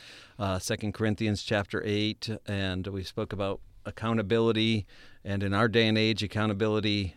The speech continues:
not only to local churches in the missionary, but to local governments all around the world. And then, uh, spoke about, uh, you know, how mission boards assist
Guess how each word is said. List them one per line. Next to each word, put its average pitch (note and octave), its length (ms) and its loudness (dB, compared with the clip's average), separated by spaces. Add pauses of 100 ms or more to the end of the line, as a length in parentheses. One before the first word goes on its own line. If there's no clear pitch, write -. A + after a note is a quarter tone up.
not A#2 220 2
only C#3 220 2
to B2 260 -2
local A#2 280 0
churches A#2 440 -2
in G#2+ 80 4
the G#2 60 2
missionary, A#2 460 0
but G#2 220 2
to G#2 360 4 (480)
local C3+ 320 6
governments A#2 600 8
all A#2+ 240 8
around A2+ 260 6
the G#2+ 80 4
world. G2+ 480 6 (300)
And F#2+ 400 -2
then, G2+ 280 4
uh, G2 80 -2 (300)
spoke - 300 4
about, G#2+ 420 4
uh, G2 320 2 (320)
you A2+ 160 -2
know, G#2 160 0
how A2 160 0
mission A2 320 2
boards G#2+ 460 0 (100)
assist - 800 0